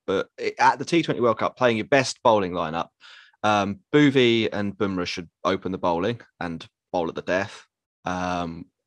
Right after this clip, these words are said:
H-, Harshal and Chahal should deal with your middle overs, and maybe you can bowl Harshal one or two overs at the death as well.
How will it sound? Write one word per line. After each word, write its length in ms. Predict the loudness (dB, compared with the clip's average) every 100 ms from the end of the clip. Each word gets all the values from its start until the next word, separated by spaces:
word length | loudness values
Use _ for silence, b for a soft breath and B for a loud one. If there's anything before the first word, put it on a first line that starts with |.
| -14
H-, 120 | -10 2
Harshal 640 | 6 6 4 -2 -2 -6
and 100 | -8
Chahal 380 | -6 0 0 0
should 240 | -6 -6
deal 160 | -4 -2
with 120 | -4
your 80 | -6
middle 200 | -4 -2
overs, 260 | -4 -4 -4
and 80 |
maybe 200 | -4 -2
you 60 | -4
can 80 | -6
bowl 160 | -6
Harshal 400 | -2 -2 -2 -6
one 140 | -6 -6
or 60 |
two 160 | -6 -6
overs 220 | -6 -8
at 40 | -10
the 120 | -8
death 120 | -8 -8
as 80 | -6
well. 260 | -4 -4